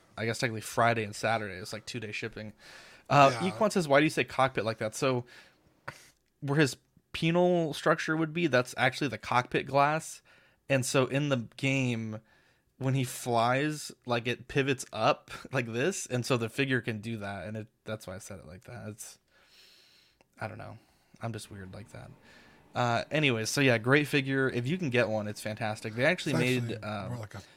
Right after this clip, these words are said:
Speaker 2: pitcock.
Speaker 1: There you go. They made, uh,
Speaker 2: <laughs>
Speaker 1: the Zone of the Enders two, uh, version, which is a slightly different color scheme, and it has, like, a big mech gun thing. Uh, and then they also made the naked, uh, Jehuti, so,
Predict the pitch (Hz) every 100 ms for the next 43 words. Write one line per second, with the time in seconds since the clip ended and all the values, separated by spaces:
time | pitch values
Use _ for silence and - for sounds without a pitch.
0 | _ - 165 156 - 104 104 - - _
1 | _ _ _ _ _ _ _ _ _ _
2 | _ _ 156 139 98 117 127 131 160 156
3 | 139 - 202 117 - - - - - 127
4 | 131 120 113 110 - - 123 139 143 131
5 | 113 110 - - 165 180 123 98 98 -
6 | - - - - - 120 113 110 120 117
7 | 117 113 110 110 - - 131 117 123 120
8 | 113 123 117 113 - 120 117 113 - -
9 | 110 113 117 107 110 104 117 110 101 107
10 | 110 110 - - 117 110 107 110 - 107
11 | 110 107 - - - _ - 113 139 151
12 | 135 135 131 117 110 110 113 113 113 104
13 | 101 101 101 107 113 110 104 - 101 -
14 | 104 107